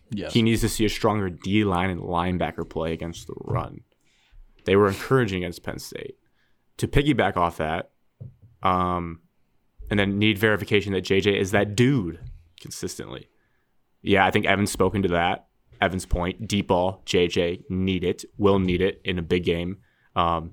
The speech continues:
Speaker 2: thinking, like,
Speaker 1: Always
Speaker 2: the Col-
Speaker 1: connecting on that deep post on
Speaker 2: Col-
Speaker 1: Saturday.
Speaker 2: Columbus and whatnot. When you think about that,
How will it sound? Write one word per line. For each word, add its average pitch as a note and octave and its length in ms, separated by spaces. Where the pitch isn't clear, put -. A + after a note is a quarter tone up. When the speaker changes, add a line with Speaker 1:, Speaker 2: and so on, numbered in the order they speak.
Speaker 2:
thinking, F2 320
like, E2+ 120
Speaker 1:
Always F#2 140
Speaker 2:
the - 60
Col- G#2 180
Speaker 1:
connecting F2 300
on F2 140
that F2 220
deep F2 240
post - 320
on F#2 160
Speaker 2:
Col- B2+ 220
Speaker 1:
Saturday. F#2 280
Speaker 2:
Columbus G2 540
and F2+ 100
whatnot. E2+ 420
When G2+ 100
you F#2+ 80
think - 240
about E2 300
that, E2+ 400